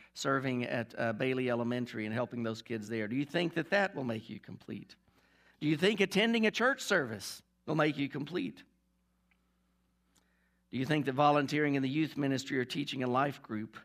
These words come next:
will make you complete? Now, I know that none of us would say that out loud, but I guess I want to challenge each of us to just search your heart and think, "Is there anything I am doing to try to complete myself rather than resting in the completion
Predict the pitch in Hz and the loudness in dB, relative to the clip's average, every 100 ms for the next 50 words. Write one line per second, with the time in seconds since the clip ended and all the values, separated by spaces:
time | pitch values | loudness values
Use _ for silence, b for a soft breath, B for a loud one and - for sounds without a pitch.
0 | _ _ _ 117 120 123 123 117 117 107 | _ _ _ -2 0 -2 -2 -6 -6 -8
1 | 107 131 104 - - 127 143 165 180 165 | -6 -6 -6 -8 -2 4 6 6 4 4
2 | 165 170 143 - 143 123 156 151 143 139 | 6 6 2 -2 -6 -2 0 2 4 4
3 | 127 143 160 135 120 127 131 151 - 135 | 4 4 4 4 2 0 2 0 0 -2
4 | 147 123 - - 160 151 127 139 139 135 | -2 -4 -6 0 2 2 0 -4 -4 -4
5 | 123 117 - 123 123 - 139 131 131 123 | -4 -4 -8 -6 -6 -2 -2 -2 -6 0
6 | 127 123 123 117 160 160 - B B B | 0 0 -2 -2 0 0 -4 B B B
7 | - 131 156 180 208 196 208 190 165 180 | -2 0 2 4 4 4 4 6 6 6
8 | 165 151 156 175 165 120 135 - b b | 6 2 2 2 2 0 -2 -6 b b
9 | b b b b - - 156 160 151 156 | b b b b -10 -2 2 2 2 -2
10 | 147 147 143 - 185 185 - 135 131 110 | -2 -2 -4 -4 -2 -2 -2 -2 -2 -4
11 | 123 113 113 - - _ _ _ _ _ | -2 -2 -4 -8 -20 _ _ _ _ _
12 | _ _ - 131 131 131 131 127 143 143 | _ _ 0 2 4 0 0 2 2 0
13 | 143 127 123 113 117 117 127 117 113 113 | -2 -4 -2 -4 -4 -6 -6 -4 -4 -6